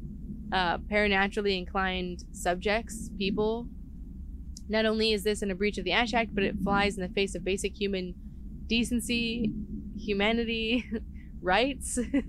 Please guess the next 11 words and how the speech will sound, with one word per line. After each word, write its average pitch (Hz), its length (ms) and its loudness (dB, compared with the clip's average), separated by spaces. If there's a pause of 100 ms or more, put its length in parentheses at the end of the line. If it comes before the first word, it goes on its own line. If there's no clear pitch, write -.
(600)
Um, 214 540 2
so 214 380 4
the 202 180 2
investigation 233 580 2
team 226 220 0
is 202 180 0
unequivocally, 208 1160 2 (260)
unequivocally 247 560 2
condemns 202 800 0 (480)
the 196 380 2
can-, 202 320 0